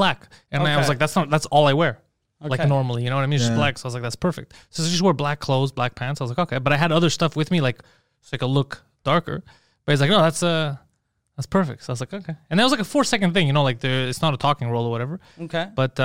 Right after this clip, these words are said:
Speaker 1: I like the way they did. They're very, very professional, very good. They, they keep the two meters. They keep cleaning
Speaker 2: Yeah,
Speaker 1: everything.
Speaker 2: yeah.
Speaker 1: They're, um, uh, it was a good professional vibe. I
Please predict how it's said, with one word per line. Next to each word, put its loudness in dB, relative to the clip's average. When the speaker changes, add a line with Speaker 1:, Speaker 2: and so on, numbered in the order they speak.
Speaker 1:
I 2
like 4
the 4
way 6
they 0
did. 4
They're 8
very, 6
very 4
professional, 2
very 2
good. 2
They, 2
they -4
keep -4
the -12
two 2
meters. 6
They -4
keep -4
cleaning 2
Speaker 2:
Yeah, 4
Speaker 1:
everything. 4
Speaker 2:
yeah. -2
Speaker 1:
They're, 0
um, -2
uh, -2
it 0
was 0
a 2
good 2
professional 0
vibe. 0
I 4